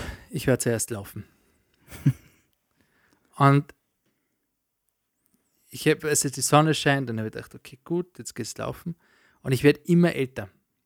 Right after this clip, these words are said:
Speaker 2: Ja.
Speaker 1: Und das merk ich. Also ich merk beinhart,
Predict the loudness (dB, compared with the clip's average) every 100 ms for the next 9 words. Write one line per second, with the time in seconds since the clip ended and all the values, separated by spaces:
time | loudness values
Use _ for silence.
0 | _ _ _ _ _ _ -6 0 6 6
1 | 4 2 6 6 8 4 2 -2 -10 -16
2 | -12 -10 -8 -8 2 6 8 6 0 _
3 | -2 2 4 4 4 2 0